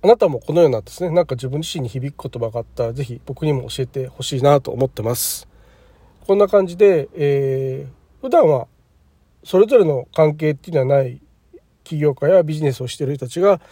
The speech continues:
何か言葉を通じてですね、なんかつながったり、あるいはその勇気を与え合ったりするのって素敵だなと思います。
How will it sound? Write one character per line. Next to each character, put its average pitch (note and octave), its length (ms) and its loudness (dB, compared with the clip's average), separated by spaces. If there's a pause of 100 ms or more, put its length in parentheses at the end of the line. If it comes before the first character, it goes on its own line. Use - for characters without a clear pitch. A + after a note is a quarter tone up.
(260)
何 C#4 160 4
か A#3+ 160 -4
言 F3+ 240 0
葉 G3 120 6
を D3+ 100 4
通 C3+ 240 -6
じ B2+ 140 -8
て C3+ 120 -2
で G#2+ 100 -10
す - 120 -14
ね、 F#3 160 -8 (180)
な E3+ 60 -2
ん D#3 60 -2
か C3+ 80 -6
つ - 160 -10
な D#3 100 4
が D3 80 2
っ C3+ 60 -2
た - 180 0
り、 D#3+ 260 -2
あ E3+ 80 0
る G#3 100 0
い F#3 40 0
は C3 220 2 (520)
そ C3 160 -12
の B2+ 160 -6
勇 E3 220 -2
気 - 140 -10
を B2 180 -6
与 D#3 220 2
え E3+ 60 8
合 F#3 60 6
っ - 20 0
た E3 180 -2
り B2+ 80 -2
す - 140 -8
る C#3+ 100 -2
の B2+ 100 -2
っ - 40 -12
て C#3+ 240 0
素 - 120 -8
敵 D#3 220 -6
だ D#3 100 2
な E3+ 260 4
と G#2+ 120 -4
思 B2 180 -4
い B2 40 -4
ま B2 140 -2
す。 - 260 -14